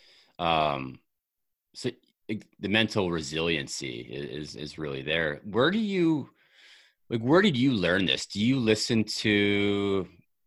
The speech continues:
motivational speakers? Do you read books around this? Do you have anybody that you follow that kind of feeds that inner resiliency?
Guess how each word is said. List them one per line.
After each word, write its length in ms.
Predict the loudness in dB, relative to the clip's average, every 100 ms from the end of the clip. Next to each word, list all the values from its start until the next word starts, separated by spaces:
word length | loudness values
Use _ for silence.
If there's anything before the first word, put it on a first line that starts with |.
| _ _
motivational 680 | -8 -6 -4 -4 -4 -4 -10
speakers? 840 | -10 -8 -2 0 2 2 2 0 -2
Do 120 | -4
you 100 | -4
read 220 | -4 -6 -14 _ -4
books 340 | -2 -2 -2
around 340 | 0 0 0
this? 220 | 0 0 -2
Do 120 | -2
you 60 |
have 240 | 0 2 2
anybody 360 | 0 2 2
that 140 | 2 0
you 260 | -2 -4
follow 540 | -6 -2 0 2 2 0
that 220 | -2 -4
kind 240 | -4 -2
of 200 | 0 -2 -6 _ _ _ _ _ _
feeds 840 | -16 -10 -2 0 2 2 0 -4
that 260 | 0 0 -2 -6
inner 540 | -2 0 2 0 0
resiliency? 920 | -4 -6 -6 -2 0 -2 -2 -6 -6